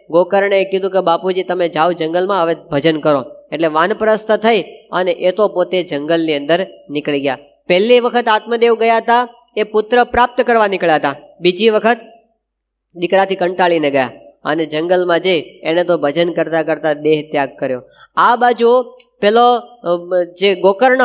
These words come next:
હતો એ તીર્થયાત્રા કરવા માટે નીકળી ગયો અને ધુંધુકારીની માતા જે ધુંધુલી હતી એને પેલા દીકરાએ એટલો ત્રાસ આપ્યો, એટલો ત્રાસ આપ્યો કે કંટાળીને કૂવામાં પડીને એણે આપઘાત કર્યો.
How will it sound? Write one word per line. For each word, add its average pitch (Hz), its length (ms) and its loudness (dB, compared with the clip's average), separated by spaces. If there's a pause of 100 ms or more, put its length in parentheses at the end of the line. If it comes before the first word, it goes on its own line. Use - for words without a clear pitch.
હતો 190 520 -4
એ 214 100 4
તીર્થયાત્રા 240 760 0
કરવા 208 280 2
માટે 208 600 -2
નીકળી 165 360 2
ગયો 143 240 -2 (280)
અને 214 480 0 (240)
ધુંધુકારીની 214 800 0
માતા 180 400 0
જે 214 160 0
ધુંધુલી 202 560 2
હતી 170 400 -4 (340)
એને 208 300 2
પેલા 208 280 0
દીકરાએ 190 420 0
એટલો 214 300 2
ત્રાસ 196 440 0
આપ્યો, 190 260 0
એટલો 202 260 2
ત્રાસ 196 420 2
આપ્યો 196 320 4
કે - 360 -4
કંટાળીને 196 680 0
કૂવામાં 185 580 0
પડીને 170 300 -2
એણે 180 520 -2
આપઘાત 156 500 -2
કર્યો. 135 280 -4